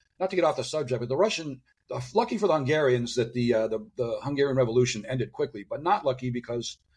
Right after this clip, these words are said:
uh, you know, the, the Russians squashed them. It just, they, it was tanks versus guns and people, you know, it wasn't, uh,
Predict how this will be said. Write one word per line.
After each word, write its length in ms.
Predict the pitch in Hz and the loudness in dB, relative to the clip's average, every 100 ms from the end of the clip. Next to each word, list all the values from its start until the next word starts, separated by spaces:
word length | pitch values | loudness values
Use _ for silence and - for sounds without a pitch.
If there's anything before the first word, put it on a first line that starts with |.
| _ _ | _ _
uh, 300 | 117 120 117 127 | -6 -4 -4 -4
you 120 | 151 | -2
know, 140 | 156 123 | 0 2
the, 240 | 120 123 | 0 0
the 280 | 123 123 123 | 0 0 0
Russians 500 | 160 185 156 170 - | -2 -6 -8 -8 -8
squashed 520 | - - 196 - - | -8 0 0 0 -4
them. 160 | 98 90 | -8 -8
It 100 | 120 | -8
just, 240 | 127 - | -8 -2
they, 100 | 131 | 0
it 180 | 127 135 | 0 0
was 160 | 123 | -2
tanks 280 | - 160 160 | 0 -2 -2
versus 500 | 160 151 143 139 123 - | -4 -2 -2 -4 -6 0
guns 300 | 185 180 131 | 0 0 -4
and 100 | 123 | -6
people, 300 | 208 147 - | -6 -8 -10
you 60 | |
know, 120 | 107 104 | -10 -2
it 60 | |
wasn't, 340 | 127 127 120 127 | 0 0 -2 -6
uh, 140 | 117 | -6